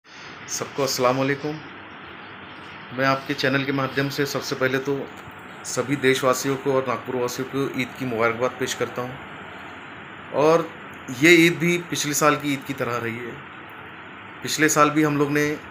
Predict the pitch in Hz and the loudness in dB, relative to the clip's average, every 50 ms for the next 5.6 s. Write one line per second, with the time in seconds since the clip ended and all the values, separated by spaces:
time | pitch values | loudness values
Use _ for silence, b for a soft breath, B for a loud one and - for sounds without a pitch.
0 | - - 127 127 139 143 143 139 143 143 139 139 143 139 131 131 - - - - | -6 -2 2 2 4 4 6 6 6 4 4 4 2 0 0 -4 -8 -14 -16 -16
1 | - - - - 151 143 139 - - 147 135 131 123 127 135 135 - - - 139 | -16 -16 -6 -2 0 0 0 0 -2 -2 0 0 2 2 0 0 -2 -2 -2 -2
2 | 139 147 147 165 165 - - - - - - - - - - - - - - - | -2 -2 -4 -8 -10 -14 -16 -18 -18 -18 -18 -18 -16 -16 -16 -18 -18 -18 -16 -8
3 | - 123 123 - - 147 143 143 139 147 147 143 143 135 147 135 131 123 131 139 | -6 -4 -2 4 6 6 6 6 4 2 0 0 0 0 0 0 0 0 0 2
4 | 135 135 135 135 143 135 123 123 - 139 127 120 120 123 117 - 113 110 107 110 | 2 0 0 0 -2 -2 -4 -4 -6 -8 -6 -6 -6 -8 -6 -6 -8 -8 -8 -8
5 | 110 - 101 101 101 101 101 - - - - | -10 -10 -10 -10 -10 -10 -12 -12 -14 -14 -14